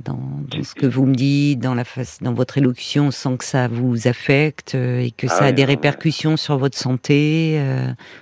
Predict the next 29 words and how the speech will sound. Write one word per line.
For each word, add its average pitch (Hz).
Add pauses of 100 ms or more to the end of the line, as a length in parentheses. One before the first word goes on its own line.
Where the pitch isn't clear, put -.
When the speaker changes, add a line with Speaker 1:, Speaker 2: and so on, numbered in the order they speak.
Speaker 1:
que -
vous 123
êtes 139
un 143
peu 135
en 143
train 135
de 131
plonger, 139
donc, 131
euh, 135 (300)
vous 151
avez 180
vu 175
un 233
médecin ? 226 (1080)
Speaker 2:
Ouais. 76 (1200)
Speaker 1:
D'accord. 170 (340)
Bon, 160 (200)
il 156
vous 151
a 165
fait -
un 160
arrêt 165
maladie ? 165 (960)
Speaker 2:
Non, 82 (140)
pas 85
encore. 80